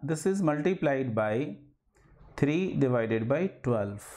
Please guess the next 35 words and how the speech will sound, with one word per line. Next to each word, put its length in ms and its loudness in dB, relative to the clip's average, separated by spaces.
बोनस 320 2
का 160 2
एफ-, 440 -2
मतलब 280 4
राइट 240 0
इशू 260 0
में 380 -2
अपने 300 2
एडजस्टमेंट 540 0
फैक्टर 260 0
से 140 -2
मल्टीप्लाई 520 0
करके 340 -2
टाइम 480 0
वेट 300 2
जो 160 2
होता 200 0
है 80 0
ना, 300 -2
मतलब 180 4
जो 120 2
रेशियो 360 0
होता 200 0
है 60 2
पीरियड 380 0
का, 480 -6
वो 120 2
पीरियड 340 0
से 120 -2
मल्टीप्लाई 520 0
कर 240 -6
दिए। 360 -12
अभी 280 2
अपने 360 0
इसके 360 0